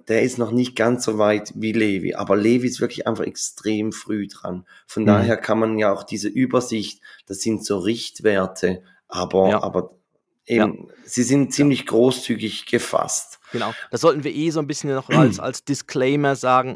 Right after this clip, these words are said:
Speaker 2: es ist alles unterschiedlich, jedes Kind ist unterschiedlich und es kann dann irgendwie, es heißt jetzt überhaupt nicht, dass das, wie du auch sagst, irgendwie, es, man, da, da, man spricht ja dann teilweise irgendwie über Monate oder Halbjahres, ähm,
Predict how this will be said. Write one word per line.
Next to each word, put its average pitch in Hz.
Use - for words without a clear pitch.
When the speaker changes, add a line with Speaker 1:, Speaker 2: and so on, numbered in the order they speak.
Speaker 2:
es -
ist 127
alles 143
unterschiedlich, 135
jedes 131
Kind 156
ist 151
unterschiedlich 135
und 120
es 113
kann 120
dann 120
irgendwie, 120
es -
heißt 131
jetzt -
überhaupt 123
nicht, 120
dass 120
das, -
wie 135
du 156
auch 131
sagst, 147
irgendwie, 123
es, 92
man, 73
da, 143
da, 131
man 123
spricht -
ja 117
dann 120
teilweise 123
irgendwie 110
über 120
Monate 123
oder 110
Halbjahres, 120
ähm, 113